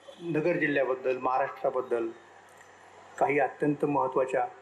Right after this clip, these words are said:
गोष्टी सांगितल्या. त्याचप्रमाणे एक महत्त्वाच्या शब्दाचा त्यांनी प्रयोग केला.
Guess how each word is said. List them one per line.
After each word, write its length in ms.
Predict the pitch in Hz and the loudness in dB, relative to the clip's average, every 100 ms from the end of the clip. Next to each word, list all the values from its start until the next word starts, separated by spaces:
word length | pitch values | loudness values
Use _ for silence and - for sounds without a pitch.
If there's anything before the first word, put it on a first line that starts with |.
| - | -2
गोष्टी 240 | 120 - | -2 -2
सांगितल्या. 440 | - - - - - - - - - - 1017 - - - - - - - - - - - - | -2 -2 -2 -6 -12 -16 -20 -20 -18 -8 -8 -8 -18 -20 -20 -20 -20 -20 -20 -20 -20 -12 -2
त्याचप्रमाणे 600 | 185 185 196 196 208 190 | 0 2 2 2 2 2
एक 120 | 208 208 | 0 -2
महत्त्वाच्या 680 | 190 170 196 196 202 190 180 - - | 0 0 2 0 0 0 -2 -4 -8
शब्दाचा 460 | 160 - 165 165 | -8 -4 -4 -2
त्यांनी 240 | 160 151 156 | -2 0 -2
प्रयोग 300 | 143 147 147 | 0 0 2
केला. 260 | 147 117 | 4 4